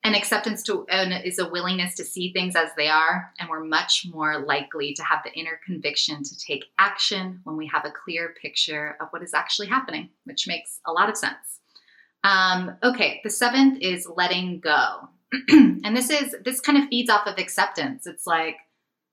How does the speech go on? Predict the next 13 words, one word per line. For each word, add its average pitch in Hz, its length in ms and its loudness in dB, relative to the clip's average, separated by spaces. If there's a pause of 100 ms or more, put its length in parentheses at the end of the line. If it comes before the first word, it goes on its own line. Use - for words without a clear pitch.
(240)
"Okay, 196 180 -2
I've 185 80 -4
accepted 196 400 -4
this, 160 240 -8
and, 160 120 -8
like, 151 200 -4 (160)
let 170 120 -8
me, 190 200 -10
like, 160 220 -12
take - 240 -12
a 190 80 -10
deep 190 220 -14
breath 151 300 0